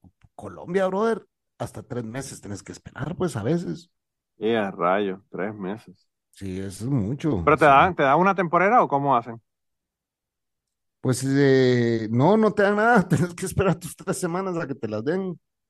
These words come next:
Speaker 2: Wow, porque aquí, cuando no te la dan inmediatamente, te dan una, un
Speaker 1: Pero bueno,
Speaker 2: papel,
Speaker 1: eso me da
Speaker 2: básicamente.
Speaker 1: eso me da tiempo para ir a comprar mi licencia.
Speaker 2: Sí.
Speaker 1: Porque la voy a comprar. <laughs> O sea, yo no me voy a hacer ese,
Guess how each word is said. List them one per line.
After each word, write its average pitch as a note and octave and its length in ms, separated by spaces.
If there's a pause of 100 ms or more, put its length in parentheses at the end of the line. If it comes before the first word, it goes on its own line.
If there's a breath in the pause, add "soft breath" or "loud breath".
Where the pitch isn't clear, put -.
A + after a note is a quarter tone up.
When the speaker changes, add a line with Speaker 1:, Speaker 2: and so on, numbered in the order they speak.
(200)
Speaker 2:
Wow, A#2 400
porque C3 180
aquí, D#3 520 (100)
cuando C3 240
no A#2+ 100
te D#3+ 80
la D#3+ 180
dan D#3+ 320
inmediatamente, D3 640
te D3+ 100
dan B2 180
una, B2 460
un - 120 (800)
Speaker 1:
Pero D3 200
bueno, F3 240
Speaker 2:
papel, F3 180
Speaker 1:
eso - 0
me D#3 140
da D#3 80
Speaker 2:
básicamente. C#3+ 360 (500)
Speaker 1:
eso C#3+ 260
me D#3+ 120
da C3+ 180
tiempo D3 420
para G2 200
ir G2+ 160
a G#2+ 100
comprar F#2+ 420
mi G2 160
licencia. F#2 600 (680)
Speaker 2:
Sí. - 160 (540)
Speaker 1:
Porque B2+ 200
la B2 80
voy D3 120
a F#3+ 80
comprar. C#3 560
<laughs> - 60 (300)
O D#3+ 40
sea, C3 300 (140)
yo C#3 140
no D3+ 80
me C#3+ 60
voy C3 140
a - 60
hacer C#3+ 280
ese, B2+ 340